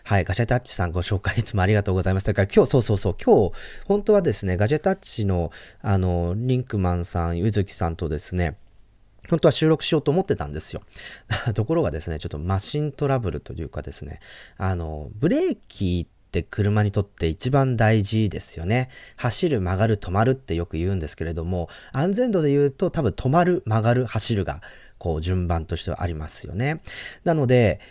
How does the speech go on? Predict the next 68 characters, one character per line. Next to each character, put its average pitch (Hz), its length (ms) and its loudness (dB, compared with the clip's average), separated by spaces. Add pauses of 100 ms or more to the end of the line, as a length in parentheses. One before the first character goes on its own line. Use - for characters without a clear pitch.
(160)
あ 107 220 4
の、 90 440 2 (1120)
こ 180 140 2
の 180 260 4 (1120)
止 202 140 2
ま 254 140 4
る 277 100 2
の 120 100 4
部 98 140 2
分 80 400 -6
に 95 340 -2 (200)
車 131 320 2
で 127 120 2
こ 107 560 2
う - 280 -12
エ 120 60 4
ラ 123 160 4
ー - 20 2
が 113 100 2
出 110 140 0
て 87 120 -6
し - 120 -8
ま 80 80 -4
っ 82 60 -12 (180)
て 80 160 -4
い 78 180 -6
て 87 140 -6
で 71 100 -10
す - 100 -12
ね、 82 80 -6
移 101 100 0
動 160 260 2
が 143 140 0
し - 180 0
づ 127 180 2
ら 165 100 0
く - 120 -6
な 156 100 -2
っ - 40 -8
て 107 140 -2
し 101 80 -4
ま 90 100 0
っ 90 60 -4
た 90 140 -2
と 92 80 -2
い 90 40 2
う 82 40 -2
の 85 60 -2
が 85 80 -2
そ 117 100 -2
も 101 100 0
そ 98 100 -4
も 78 120 -6
の、 73 140 -10 (320)
え 90 180 0
ー、 78 100 -4
原 95 140 0
因 90 100 0
な 85 140 -2
ん 80 40 -6
で 78 80 -6
す - 100 -10
け 78 100 -4
れ 78 80 -2
ど 80 100 -4
も、 87 260 -2 (360)
あ 92 180 0
の、 85 380 -2